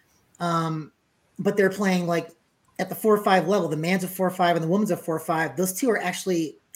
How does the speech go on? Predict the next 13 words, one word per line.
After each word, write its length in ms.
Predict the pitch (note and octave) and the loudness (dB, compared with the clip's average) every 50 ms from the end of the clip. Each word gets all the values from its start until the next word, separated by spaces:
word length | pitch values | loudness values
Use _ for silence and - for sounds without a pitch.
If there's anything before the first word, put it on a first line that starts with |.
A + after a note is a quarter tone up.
| - - | -4 -2
those 140 | F#3+ G#3+ G#3 | 0 2 2
two 100 | C4+ C4+ | 0 2
players 340 | - A#3 G#3+ G3+ G3 F#3+ | 4 6 6 6 6 4
would 120 | F#3 E3 C#3 | 2 -2 0
be 140 | F3 E3+ D#3+ | 0 0 2
way 240 | D#3 D3+ F3 G3 | 2 2 4 4
more 240 | A3+ A3+ G#3 F#3 F#3+ G#3 | 4 4 4 2 2 0
equal 520 | A3 G#3+ G#3+ - D3 C3+ B2+ B2 B2 - _ _ _ _ _ _ _ _ _ _ | -2 -2 -2 -4 -4 -4 -4 -4 -6 -8 _ _ _ _ _ _ _ _ _ _
than 200 | - E3 F3+ F3 | -2 0 0 0
here, 400 | D#3+ - - G#3+ G#3 F#3+ F3+ E3 | 0 -2 2 4 6 6 6 6
I 80 | D3 C3+ | 4 0
would 120 | C3 B2+ | -2 -4
say, 300 | - - A#2+ G#2+ - - | -6 -6 -8 -8 -12 -16